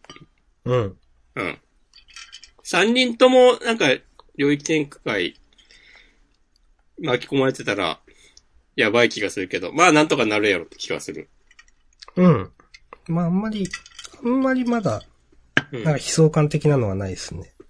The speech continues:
Speaker 1: うん。
Speaker 2: うん。ナナミン強いし。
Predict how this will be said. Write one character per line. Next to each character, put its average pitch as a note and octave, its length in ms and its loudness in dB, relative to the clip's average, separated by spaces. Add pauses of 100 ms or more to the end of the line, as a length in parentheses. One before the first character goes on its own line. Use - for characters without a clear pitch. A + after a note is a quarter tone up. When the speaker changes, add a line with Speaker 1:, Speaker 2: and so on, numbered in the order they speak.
Speaker 1:
う F2 40 -12
ん。 D#2+ 40 -12
Speaker 2:
う A2 200 -10
ん。 F#2+ 60 -10 (2500)
ナ C3 120 -6
ナ B2 120 -2
ミ E2+ 140 -2
ン D2 60 -14
強 E2 260 -8
い C#2+ 60 -10
し。 - 420 -8